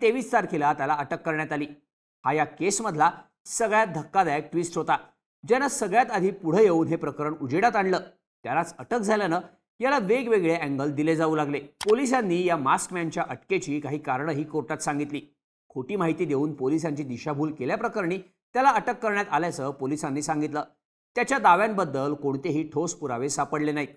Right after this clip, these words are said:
तसंच त्याच्या बोलण्यात अनेकदा विसंगती दिसली, त्यामुळं त्याच्यावरचा संशय वाढला. हा धर्मस्थळ आणि धर्मस्थळच्या विश्वस्तांच्या बदनामीचा कट असल्याचा संशय,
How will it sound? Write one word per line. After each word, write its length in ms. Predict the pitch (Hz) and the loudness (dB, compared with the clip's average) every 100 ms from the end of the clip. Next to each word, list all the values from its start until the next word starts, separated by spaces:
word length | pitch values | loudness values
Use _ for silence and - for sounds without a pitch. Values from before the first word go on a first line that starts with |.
| _ _ _ 135 | _ _ _ -8
तसंच 340 | 156 180 175 _ _ _ - | -2 -2 -4 _ _ _ -4
त्याच्या 240 | 233 277 | 0 0
बोलण्यात 420 | 214 208 208 190 190 | 4 4 4 2 2
अनेकदा 400 | 147 170 170 147 | -2 -2 0 2
विसंगती 520 | 156 131 180 156 156 165 | 2 0 -4 -2 -2 -2
दिसली, 360 | 156 160 151 - _ _ - | -4 -4 -6 -8 _ _ 0
त्यामुळं 320 | 170 190 180 180 - _ _ | 2 4 0 -2 -16 _ _
त्याच्यावरचा 640 | 220 214 240 220 220 196 | 0 4 4 2 4 2
संशय 400 | - 156 147 151 | 4 -2 -2 0
वाढला. 340 | 160 156 151 151 - _ _ _ - | 4 6 6 2 0 _ _ _ -10
हा 60 | 127 | -10
धर्मस्थळ 600 | 113 120 185 208 185 185 185 - _ | -8 -4 -2 -2 0 -2 -4 -18 _
आणि 160 | - 240 | -2 0
धर्मस्थळच्या 720 | 196 196 254 240 247 233 247 | 0 2 2 2 0 2 2
विश्वस्तांच्या 720 | 208 - 202 208 202 175 170 | 0 0 -2 0 -2 2 2
बदनामीचा 560 | 151 135 131 160 156 160 | 2 0 -2 -2 -2 -4
कट 300 | 143 151 165 | -6 -6 -4
असल्याचा 360 | 160 170 143 143 | -4 -4 -6 -6
संशय, 460 | 139 127 233 190 | -8 -4 -2 -2